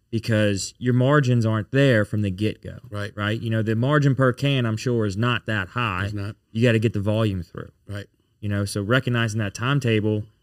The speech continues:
Speaker 1: five years is a short time.
Speaker 2: Right. And, and, and, and being okay with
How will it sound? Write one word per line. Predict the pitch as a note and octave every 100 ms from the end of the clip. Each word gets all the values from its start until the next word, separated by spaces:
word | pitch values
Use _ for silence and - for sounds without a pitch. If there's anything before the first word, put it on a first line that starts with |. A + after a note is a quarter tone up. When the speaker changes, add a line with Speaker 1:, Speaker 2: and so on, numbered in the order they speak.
| _ -
Speaker 1:
five | B2 A#2+
years | C3 A#2+
is | D3+
a | G3
short | - - -
time. | A2
Speaker 2:
Right. | C3 - _ _ _ - -
And, | F3 F#3
and, | G#3 G3 - - -
and, | E3+ -
and | D#3+ E3
being | G3 F3+
okay | E3 - G3
with | D3+ A#2+ -